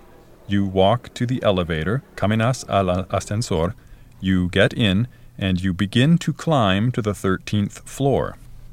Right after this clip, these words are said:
But the elevator stops on the fifth floor. A man and a woman, a couple, una pareja, gets in. The man looks at you, and then he says,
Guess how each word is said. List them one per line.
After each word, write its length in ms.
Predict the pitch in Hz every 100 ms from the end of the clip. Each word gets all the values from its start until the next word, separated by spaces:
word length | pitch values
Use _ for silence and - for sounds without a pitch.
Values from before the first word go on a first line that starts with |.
| - - - - - -
But 220 | 113 107
the 120 | 113 -
elevator 440 | 233 190 131 107
stops 800 | 92 - - 165 143 90 - - -
on 140 | 101 92
the 140 | 95
fifth 520 | - 214 220 - - -
floor. 520 | - 107 90 69 53 - - - - - -
A 140 | 92
man 400 | 90 110 107 104
and 140 | 95
a 40 | 90
woman, 460 | 110 113 82 120 - -
a 60 | -
couple, 400 | - 135 - 104 - - - -
una 140 | 87
pareja, 480 | 92 107 101 - 82 - - - - -
gets 260 | 95 87 -
in. 380 | 107 80 64 - - - - - - - - -
The 100 | 98
man 320 | 92 107 107
looks 260 | 107 165 -
at 100 | 101
you, 340 | 82 85 117 110 -
and 160 | 92
then 180 | 90 98
he 120 | 113
says, 540 | - 90 82 92 -